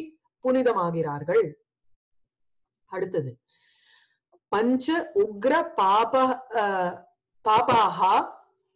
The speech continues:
சல சத்ம காரிணஹா. இது ஒண்ணும், அஹ், அஹ், ஃபாஸ்டா போறேன், ஏன்னா எல்லாமே வந்து வெறும் பாப்பச் செயல்களை வந்து list பண்றார், அவ்வளவுதான். இதுல ஒண்ணும் பெரிய விவகாரம் இல்ல, அதனால கிடுகிடுன்னு பண்ணிடலாமேன்னு பார்த்தேன். ரெண்டுத்தையும் முடிச்சுடலாம். பஞ்ச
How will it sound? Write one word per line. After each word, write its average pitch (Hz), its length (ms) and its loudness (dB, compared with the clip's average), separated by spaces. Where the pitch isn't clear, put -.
சல 269 500 2
சத்ம 240 480 -2
காரிணஹா. 226 680 0
இது 262 180 -2
ஒண்ணும், 285 320 2
அஹ், 214 480 0
அஹ், 196 280 -4
ஃபாஸ்டா 254 460 0
போறேன், 262 460 4
ஏன்னா 214 340 -2
எல்லாமே 240 520 0
வந்து 254 240 -2
வெறும் 247 300 2
பாப்பச் 233 280 2
செயல்களை 226 480 2
வந்து 226 220 -4
list 233 300 -2
பண்றார், 226 380 0
அவ்வளவுதான். 220 460 2
இதுல 196 200 -4
ஒண்ணும் 202 240 -2
பெரிய 226 320 -2
விவகாரம் 214 500 -2
இல்ல, 196 140 -6
அதனால 196 380 -4
கிடுகிடுன்னு 214 480 -2
பண்ணிடலாமேன்னு 196 580 -4
பார்த்தேன். 175 340 -8
ரெண்டுத்தையும் 220 480 -2
முடிச்சுடலாம். 185 520 -8
பஞ்ச 269 320 2